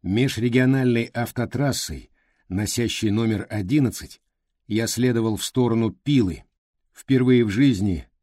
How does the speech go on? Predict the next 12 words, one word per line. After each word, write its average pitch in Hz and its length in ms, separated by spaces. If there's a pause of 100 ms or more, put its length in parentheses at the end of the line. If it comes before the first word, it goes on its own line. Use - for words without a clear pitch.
(220)
соблюдая 123 540
скоростной 117 560
режим 110 480 (280)
и 117 80
согласуя 113 600
свое 110 300
движение 107 560
с 82 80
дорожными 104 480
условиями 107 680
и 107 240
ограничениями. 92 1120